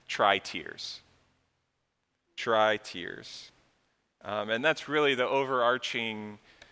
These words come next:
theme that I want us to look at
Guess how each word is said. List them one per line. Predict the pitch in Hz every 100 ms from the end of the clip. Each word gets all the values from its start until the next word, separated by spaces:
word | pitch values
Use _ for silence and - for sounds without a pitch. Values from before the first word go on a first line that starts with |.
| _ _
theme | - - 135 127 117 110
that | 104 107
I | 110
want | 113 117
us | - -
to | 107
look | 117 113
at | 113 101 98